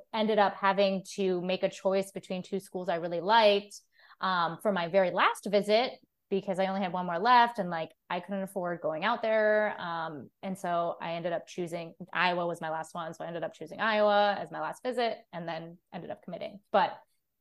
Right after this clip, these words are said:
that was kind of my recruiting process. It was so haphazard.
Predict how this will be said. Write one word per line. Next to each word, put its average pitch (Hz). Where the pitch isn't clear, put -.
that 262
was 302
kind 262
of 277
my 262
recruiting 214
process. 170
It 202
was 202
so 214
haphazard. 190